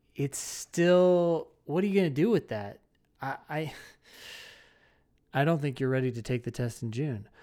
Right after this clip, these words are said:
So anyway, Zoe continues, "I'm planning to continue studying this summer and take the L sat again in August. I don't have top fourteen law school aspirations.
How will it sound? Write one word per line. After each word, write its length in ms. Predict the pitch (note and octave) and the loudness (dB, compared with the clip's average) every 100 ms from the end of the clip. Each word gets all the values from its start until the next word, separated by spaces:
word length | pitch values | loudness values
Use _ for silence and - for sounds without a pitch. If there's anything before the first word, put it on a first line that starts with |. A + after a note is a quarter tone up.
| - - _ | -20 -20 _
So 200 | - F3 | 2 6
anyway, 280 | F3+ F3+ D3 | 6 6 4
Zoe 320 | C3+ F3 F#3 | 4 4 4
continues, 500 | F3+ D3+ D3+ D#3 C3+ | 2 -2 0 2 2
"I'm 120 | D3+ | 0
planning 420 | - G3 A3 C#4 B3+ | 0 2 2 2 0
to 120 | F3+ | 0
continue 540 | - D#3 - F3+ F3+ | 0 -2 2 4 4
studying 520 | D#3 - D#3 D3+ D3 | 2 2 4 6 4
this 160 | C#3 D3 | 2 0
summer 300 | - D3 C#3 | 2 0 2
and 120 | B2+ | 0
take 160 | C#3+ C3 | 0 0
the 120 | C3 | 2
L 140 | C3 | 2
sat 220 | B2+ C#3+ C3 | 0 0 0
again 280 | B2 A#2 | 0 -2
in 120 | A#2+ C#3 | -2 0
August. 420 | F3 C3 A2+ - | 0 0 -4 -6
I 80 | C#3+ | -6
don't 440 | C3 D#3+ E3 F#3 | -2 2 2 2
have 360 | D3+ C#3 C3 B2+ | 0 -2 -2 -2
top 460 | - C3+ C3 - _ | -4 -4 -4 -6 _
fourteen 600 | - C3 B2+ - C#3 B2+ | -6 -4 -4 -6 -4 -2
law 180 | A#2+ A#2 | -2 -4
school 320 | A#2+ - C3 | -6 -4 -4
aspirations. 1040 | A#2 A#2 A#2 - C3 G3 G3 F#3 E3+ E3 | -2 -6 -6 -2 4 4 4 2 0 -2